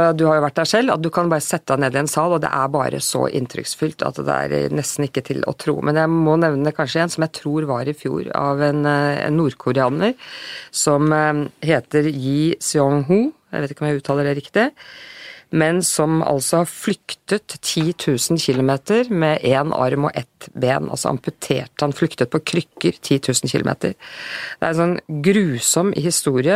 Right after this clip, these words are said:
om, eh, hvordan han vokste opp i Nordkorea og oppdaget, <laughs> holdt på å si, at noe var galt, fordi folk sultet og døde rundt han. Pultene på skolen ble, ble tomme liksom fra den ene dagen til den andre, fordi barna døde av sult. Hvordan han og hans familie prøvde å, de bodde rett ved en fangeleir, prøvde også å skaffe seg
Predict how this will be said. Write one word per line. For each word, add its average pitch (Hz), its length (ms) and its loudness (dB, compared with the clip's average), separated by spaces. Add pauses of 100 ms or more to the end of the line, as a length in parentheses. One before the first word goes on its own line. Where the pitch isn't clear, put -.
(160)
om, 151 260 2
eh, 151 140 2
hvordan 143 260 2
han 147 200 2
vokste 151 340 -2
opp - 100 -10
i 147 220 2
Nordkorea 135 480 2
og - 220 0
oppdaget, - 380 -4
<laughs> - 60 -20
holdt - 140 -2
på - 80 -8
å - 80 0
si, - 80 2
at 147 160 -2
noe 143 160 2
var 131 160 4
galt, 156 240 -2
fordi 156 180 -2
folk 139 220 -2
sultet - 400 -4
og 135 80 0
døde 127 160 0
rundt 131 240 -4
han. 220 80 0 (320)
Pultene 135 420 0
på 156 140 -2
skolen 143 340 0
ble, 143 140 2 (400)
ble 147 80 2
tomme 139 400 -2
liksom - 240 -4
fra 139 80 2
den 156 160 2
ene 139 160 -2
dagen 120 240 0
til 143 80 -6
den 147 80 2
andre, 131 160 0
fordi 143 240 0
barna 131 160 2
døde 131 320 2
av 123 80 -2
sult. 247 380 0 (500)
Hvordan 151 320 2
han 147 240 2
og 139 80 2
hans 139 160 -2
familie 143 480 2
prøvde 131 320 2
å, 135 160 6 (160)
de 151 160 0
bodde 143 240 2
rett - 160 -8
ved 139 140 4
en - 100 -10
fangeleir, 151 480 -2
prøvde 127 320 -2
også - 160 -4
å - 0 -
skaffe - 340 -6
seg 139 300 0